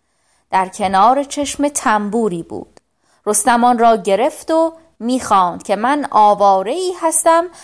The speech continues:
که شادی از من گرفته شده است و من گرفتار جنگ شدم.»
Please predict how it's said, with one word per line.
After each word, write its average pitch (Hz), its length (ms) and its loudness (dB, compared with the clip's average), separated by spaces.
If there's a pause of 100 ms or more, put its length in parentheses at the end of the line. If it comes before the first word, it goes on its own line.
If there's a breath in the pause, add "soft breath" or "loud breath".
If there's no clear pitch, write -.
(140 loud breath)
که 262 100 -4
شادی 247 540 0
از 247 220 0
من 269 280 -2
گرفته 202 460 -2
شده 190 340 -4
است 175 460 -4 (320 loud breath)
و 202 80 2
من 294 300 0
گرفتار 240 680 2
جنگ 190 520 -2
شدم.» - 500 -8